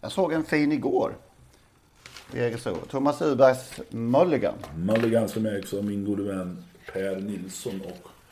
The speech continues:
Speaker 1: Okej.
Speaker 2: Thomas Uberg. Ja, det är en jättefin häst.
Speaker 1: Verkligen. Vilket, vilket härligt steg.
Speaker 2: Mulligan, det är en
Speaker 1: Eh,
Speaker 2: golf.
Speaker 1: till mus-,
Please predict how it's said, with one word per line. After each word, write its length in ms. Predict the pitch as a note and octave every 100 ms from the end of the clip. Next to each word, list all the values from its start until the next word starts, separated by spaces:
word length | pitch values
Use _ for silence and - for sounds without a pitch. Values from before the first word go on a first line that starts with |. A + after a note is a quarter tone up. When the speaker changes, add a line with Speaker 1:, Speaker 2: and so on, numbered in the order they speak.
| - A2+
Speaker 1:
Okej. 360 | B2+ - -
Speaker 2:
Thomas 200 | F#2 F2+
Uberg. 200 | F#2+ D#2
Ja, 120 | G2
det 80 | A#2
är 20 |
en 40 | A#2+ A#2+
jättefin 300 | G#2 G2+ F#2+
häst. 260 | - - - _ -
Speaker 1:
Verkligen. 580 | C#3+ A#2 - C#3+ A2+ F#2
Vilket, 360 | G#2 A#2+ - -
vilket 460 | - A#2+ - -
härligt 360 | A2+ B2+ A2 -
steg. 320 | - F#2+ D#2+ - -
Speaker 2:
Mulligan, 600 | - E2+ G#2+ A2 A2 G#2+
det 120 | G2+ G2+
är 80 |
en 80 | G2+
Speaker 1:
Eh, 60 | -
Speaker 2:
golf. 240 | C3 A2
Speaker 1:
till 80 | C3+
mus-, 360 | C#3 D3 C#3 -